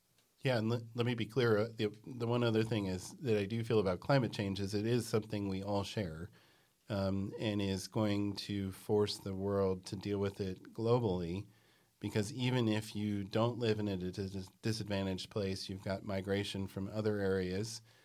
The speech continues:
Um, even if you think that you aren't gonna be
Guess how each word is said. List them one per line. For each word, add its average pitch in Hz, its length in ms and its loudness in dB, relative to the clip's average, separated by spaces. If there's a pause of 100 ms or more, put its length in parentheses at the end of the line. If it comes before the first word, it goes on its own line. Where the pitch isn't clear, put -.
(360)
Um, 101 420 -2 (100)
even 120 340 2
if 113 220 2
you 104 300 0
think 127 340 -2
that 110 160 -2
you 104 460 0
aren't 110 220 0
gonna 104 180 0
be 95 440 -2